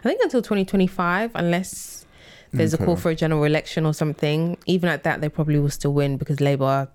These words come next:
Speaker 1: still isn't, like, a strong
Speaker 2: Mm,
Speaker 1: enough
Speaker 2: mm.
Speaker 1: candidate to, to go up against the Conservatives as they stand at the moment. So, yeah, we'll just have to see. We just gotta pray that,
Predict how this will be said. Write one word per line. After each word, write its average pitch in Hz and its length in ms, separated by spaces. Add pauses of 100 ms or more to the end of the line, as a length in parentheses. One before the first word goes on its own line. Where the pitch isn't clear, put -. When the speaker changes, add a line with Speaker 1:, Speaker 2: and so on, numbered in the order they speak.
Speaker 1:
still 139 300
isn't, 135 320
like, - 160
a 135 60
strong 135 500 (420)
Speaker 2:
Mm, 107 160
Speaker 1:
enough 90 200
Speaker 2:
mm. 92 100
Speaker 1:
candidate 139 420
to, 131 320
to - 140
go 139 180
up 131 160
against 147 400
the - 60
Conservatives 135 640
as 131 160
they 131 80
stand 139 340
at 110 80
the 127 60
moment. 135 360
So, 139 280 (1000)
yeah, 233 200
we'll 208 160
just 190 180
have 190 140
to 170 120
see. 190 200
We 170 80
just 165 140
gotta - 180
pray 156 300
that, 143 260